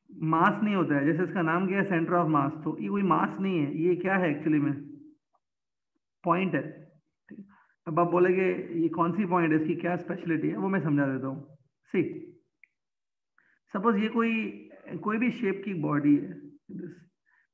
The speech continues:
ठीक है, Extended body होनी चाहिए, extended।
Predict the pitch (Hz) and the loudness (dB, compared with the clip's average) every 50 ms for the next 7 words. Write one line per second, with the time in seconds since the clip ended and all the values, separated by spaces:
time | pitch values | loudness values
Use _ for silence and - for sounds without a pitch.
0 | _ - 185 175 170 147 - - - - - - _ _ _ _ _ - - - | _ -14 -8 -8 -8 -8 -8 -12 -18 -20 -20 -20 _ _ _ _ _ -20 -20 -20
1 | _ _ - 180 - - 240 233 233 240 202 190 185 180 170 165 151 151 147 151 | _ _ -2 -2 0 2 2 2 4 4 4 4 6 6 8 8 6 6 4 4
2 | 156 143 143 - 151 156 - - - 175 151 143 135 131 131 131 127 - | 2 2 2 0 -2 -4 -4 -2 0 0 2 2 0 0 -4 -6 -10 -12